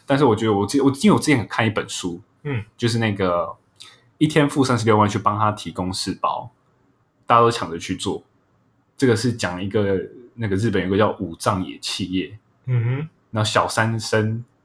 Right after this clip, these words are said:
Speaker 1: 那个社长写的一本书，
Speaker 2: 嗯。
Speaker 1: 它里面其-，它里面谈到很多社长学啦。
Speaker 2: 嗯哼。
Speaker 1: 那但它其中谈到一条就是，呃，社长该不该办员工旅游。
Speaker 2: 嗯哼。
Speaker 1: 对，然后它里面就谈到说，哦，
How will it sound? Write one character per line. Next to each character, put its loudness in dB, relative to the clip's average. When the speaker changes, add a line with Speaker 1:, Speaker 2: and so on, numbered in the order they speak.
Speaker 1:
那 -4
个 -8
社 2
长 -4
写 -2
的 -2
一 2
本 -8
书， -10
Speaker 2:
嗯。 -2
Speaker 1:
它 2
里 4
面 2
其-， -6
它 4
里 2
面 2
谈 -2
到 4
很 0
多 0
社 2
长 -8
学 -14
啦。 -12
Speaker 2:
嗯 -2
哼。 -4
Speaker 1:
那 4
但 4
它 2
其 -4
中 0
谈 -8
到 2
一 -2
条 -6
就 -8
是， -4
呃， -4
社 2
长 -4
该 0
不 -4
该 0
办 -2
员 -2
工 2
旅 -6
游。 -16
Speaker 2:
嗯 -8
哼。 -12
Speaker 1:
对， 2
然 4
后 4
它 6
里 0
面 4
就 4
谈 0
到 6
说， -2
哦， 0